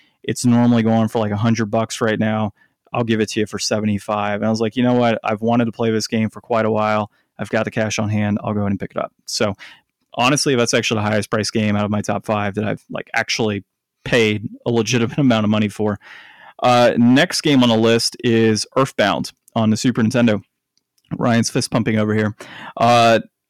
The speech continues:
I picked that game up at a pawn <laughs> shop, actually. Um, and what's super funny about that story is I initially, uh, and I mean, I can tell you this one in particular, all of these games, these high-priced games, there's always a story behind 'em.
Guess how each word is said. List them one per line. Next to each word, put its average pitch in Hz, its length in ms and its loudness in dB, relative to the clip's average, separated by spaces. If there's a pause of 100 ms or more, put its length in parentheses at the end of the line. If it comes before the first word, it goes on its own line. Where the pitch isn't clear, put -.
(440)
I 160 520 4
picked - 160 -4
that 131 160 0
game 127 240 4
up 123 300 4 (640)
at 123 100 2
a 110 100 4
pawn 147 340 0
<laughs> - 0 -
shop, 117 380 0
actually. 113 580 0 (460)
Um, 110 320 4
and 110 160 4
what's - 160 0
super 165 360 0
funny 127 300 2
about 110 220 2
that 98 180 -4
story 127 460 2
is 107 360 0 (380)
I 120 100 2
initially, 123 540 2
uh, 95 120 0 (320)
and 117 200 2
I 107 140 0
mean, 113 120 2
I 123 80 2
can 123 140 0
tell 123 200 0
you 113 120 4
this 120 280 -2
one 151 140 2
in 120 80 2
particular, 123 520 0
all 180 200 2
of 208 60 2
these 120 180 2
games, 117 440 2
these 113 120 -2
high-priced 117 500 -2
games, 113 260 -2
there's 117 120 -4
always 175 320 0
a 120 80 -2
story 117 340 0
behind 110 380 -2
'em. 139 160 -2